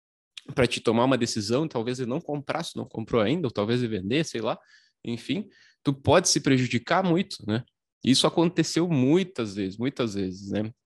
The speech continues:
Então, são vários, vários, eh, várias etapas que a pessoa precisa estar muito atenta, e nessas comunidades isso ajuda muito, assim, ajuda muito mesmo.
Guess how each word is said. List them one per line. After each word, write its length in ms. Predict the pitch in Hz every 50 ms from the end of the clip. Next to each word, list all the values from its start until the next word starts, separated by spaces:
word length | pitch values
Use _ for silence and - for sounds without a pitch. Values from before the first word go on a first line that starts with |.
| _
Então, 180 | - 107 120 139
são 280 | 139 - 147 135 123
vários, 480 | 107 123 139 156 156 151 - - - - -
vários, 500 | 104 113 123 147 143 139 - - - - -
eh, 100 | 117 104
várias 300 | 95 120 127 143 139 139
etapas 640 | 139 - - 131 147 - - 104 - - - - - -
que 60 | -
a 20 |
pessoa 260 | - 113 - - 113
precisa 280 | 107 - - - 117 123
estar 280 | 123 - - 123 120 120
muito 220 | 117 117 117 -
atenta, 380 | 131 - - - - 170 - - _ _ _ _ _ _ _ _ _ _ _ -
e 120 | 127 127
nessas 280 | 117 120 127 - - -
comunidades 600 | - 135 135 135 127 113 107 107 120 127 123 127
isso 200 | 117 - - -
ajuda 400 | 127 117 110 113 131 135 135 139
muito, 340 | 120 113 120 131 131 -
assim, 200 | - - - 98
ajuda 240 | 98 101 107 113 120
muito 200 | 120 120 - -
mesmo. 260 | 147 113 104 95 -